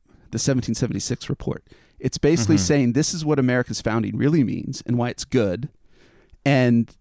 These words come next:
Speaker 1: this is where things really went wrong, is with the progressives.
Speaker 2: Yeah.
Speaker 1: And then where they go with that is really deranged, because progressivism is listed as, in the set of challenges to the founding, like, our, to our constitutional order.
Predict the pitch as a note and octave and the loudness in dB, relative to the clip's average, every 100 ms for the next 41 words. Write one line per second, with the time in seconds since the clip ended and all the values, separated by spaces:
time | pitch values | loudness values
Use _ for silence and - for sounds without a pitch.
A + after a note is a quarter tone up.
0 | - A#2+ C#3+ - B2 A2+ F#3 G3 F3+ A#2+ | -12 0 0 2 -2 2 0 2 0 2
1 | D3+ C#3+ A#2 - F2+ F2 - G2+ - - | 2 2 -2 -6 -6 -6 -4 -4 -4 -6
2 | - - - - - - - - _ - | -8 -6 -4 -6 -6 -10 -12 -14 _ -20
3 | _ _ F#2+ F2+ E2 C3+ C3+ C#3+ D#3+ B2 | _ _ -4 -2 0 0 2 2 2 0
4 | D#3+ F#3 D#3 A#2+ A2 G#2 A#2 A#2 A2+ G#2+ | 2 2 2 -2 -6 -8 -2 -2 0 -2
5 | F#2+ A#2 C#3+ - A#2+ - G2+ - _ _ | -2 -4 -6 -6 -4 -4 -6 -10 _ _
6 | - C3+ F3+ A3 F#3+ C#3+ B2 A#2+ A#2 G#2+ | -10 -2 0 0 0 0 0 0 0 0
7 | A#2 - B2+ G2+ - G2+ - A#2 A2+ G#2+ | 0 0 -2 -2 -4 -6 -4 -2 0 0
8 | - F#2+ - - F2+ G2+ A2+ A#2 B2+ - | -2 -2 -4 -4 0 2 2 0 0 -2
9 | - - A2+ - - _ _ _ _ _ | -2 -2 0 -4 -8 _ _ _ _ _
10 | _ _ _ - B2 - A2 B2+ D3 E3+ | _ _ _ -10 -4 -2 0 2 2 2
11 | G#2 - G2 - F#2+ - A2+ - - A#2 | -2 -2 -2 -2 -2 -2 -4 -4 -2 -2
12 | - - G2+ A2+ D#3+ | -2 -2 0 0 -2